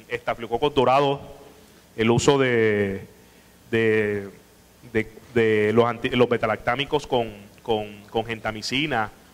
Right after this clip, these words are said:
o con amicacina, y cómo la sinergia, inclusive Mandel habla sobre, sobre la sinergia y la mejoría del impacto en supervivencia de los pacientes. Yo no sé dónde sacan los estudios,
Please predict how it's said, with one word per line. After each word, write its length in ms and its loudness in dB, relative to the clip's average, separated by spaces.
o 180 0
con 320 -4
amicacina, 680 -2
y 80 -10
cómo 240 0
la 100 0
sinergia, 260 -2
inclusive 320 0
Mandel 300 0
habla 220 0
sobre, 420 0
sobre 200 0
la 80 2
sinergia 480 -2
y 140 2
la 140 2
mejoría 300 2
del 100 0
impacto 400 2
en 60 2
supervivencia 600 2
de 40 2
los 80 0
pacientes. 520 -2
Yo 100 2
no 100 0
sé 100 0
dónde 120 0
sacan 220 0
los 120 4
estudios, 400 0